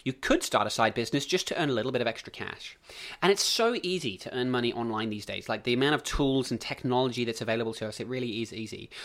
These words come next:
So you could become a consultant like me, you could freelance and monetize your skills. So if you're good at design or accounting, um, you could do some affiliate marketing and promote other people's products. You could start, uh, start an online store, or you could just start an eBay store. You know, the list goes on.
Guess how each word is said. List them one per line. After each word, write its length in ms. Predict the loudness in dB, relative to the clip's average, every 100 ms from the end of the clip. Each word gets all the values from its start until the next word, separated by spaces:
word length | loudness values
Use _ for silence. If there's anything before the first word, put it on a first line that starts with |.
| -8
So 100 | -2
you 140 | 0
could 140 | 0 0
become 260 | -2 -2
a 60 | -4
consultant 540 | -4 4 4 6 4
like 200 | 2 0
me, 280 | 6 6 6 0 -12
you 80 | -8
could 100 | -8
freelance 560 | -4 2 6 8 6 4
and 100 | 2
monetize 440 | 2 2 0 0
your 100 | -2
skills. 420 | -2 2 4 4 2
So 160 | -2
if 160 | -4 -2
you're 180 | -4 -4
good 220 | -2 -2
at 60 |
design 560 | 0 2 2 4 4 2
or 120 | 0
accounting, 720 | -6 0 2 2 2 0 0 -4 -10 -14 -10
um, 160 | -8 -4
you 80 |
could 100 | -2
do 80 | 0
some 160 | 0 -2
affiliate 440 | -2 0 0 2
marketing 440 | 4 6 6 4 2
and 80 |
promote 300 | 0 -4 -6 2
other 160 | 2 4
people's 340 | 0 0 -2
products. 540 | 4 6 8 6 2
You 80 | -4
could 120 | -4
start, 360 | -4 0 2 2
uh, 100 | -2
start 360 | -2 -2 0 0
an 60 | 0
online 320 | 0 0 -2
store, 560 | -4 0 4 6 6 4
or 120 | 0
you 120 | -2
could 140 | -6
just 400 | -4 -4 -4 -8
start 320 | -4 2 2 0
an 60 |
eBay 280 | -2 0 -2
store. 280 | -2 -6 -6
You 80 | -2
know, 80 | 0
the 80 | 2
list 240 | 0 0
goes 240 | 0 0
on. 320 | 0 -4 -6